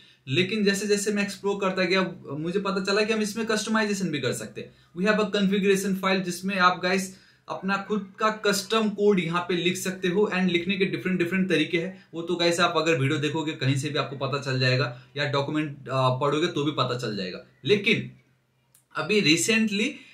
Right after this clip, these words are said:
Tailwind सीएसएस का version four release हो चुका है, and वो अभी फिलहाल अपने alpha stage में, and उसके ऊपर मैं already video upload कर चुका हूँ। एक बार उसको जरा चेकआउट कीजिए कि अब custom, अ, कोड लिखना, you know,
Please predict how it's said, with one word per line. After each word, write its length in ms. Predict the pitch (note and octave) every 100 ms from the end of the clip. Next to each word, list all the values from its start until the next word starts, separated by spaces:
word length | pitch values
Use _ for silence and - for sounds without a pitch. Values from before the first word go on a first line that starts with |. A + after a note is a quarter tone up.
| _ _
Tailwind 300 | F3+ F#3+ A3+
सीएसएस 320 | G3+ G#3 G#3
का 140 | - G#3+
version 420 | E3 E3+ F3+ G3+
four 300 | F#3+ G3+ F3
release 320 | F3 F#3 E3+
हो 120 | F3
चुका 280 | F3 F3 F#3
है, 320 | F#3 - E3
and 120 | E3 F3+
वो 80 |
अभी 220 | F#3+ F#3 F#3+
फिलहाल 220 | F3+ F3
अपने 220 | E3+ F#3
alpha 300 | D3+ C#3+ E3
stage 340 | C3+ D3+ B2
में, 160 | G#2+ G2 - - E3+
and 100 | F3+
उसके 200 | - G#3
ऊपर 140 | G#3+
मैं 120 | G3+
already 300 | F#3+ G3 G3+
video 200 | E3+ F#3
upload 280 | F#3 F#3+ F#3
कर 160 | F#3 F#3
चुका 140 | G3+
हूँ। 80 | F#3+
एक 60 |
बार 100 | G#3+
उसको 340 | G#3 G3+ - C4
जरा 220 | G#3+ G#3
चेकआउट 380 | G3+ F#3 F3+ F3
कीजिए 260 | D#3 F3
कि 160 | G3+ G#3+
अब 440 | - F#3 F#3+ - - _ _
custom, 500 | F3 F3+ - A#3+ A#3+
अ, 120 | A3 D#3
कोड 560 | D3+ D3+ B2+ G3 G#3 E3+
लिखना, 680 | D#3+ F#3 F#3 G#3 G3+ C3 -
you 120 | F3+
know, 140 | B3+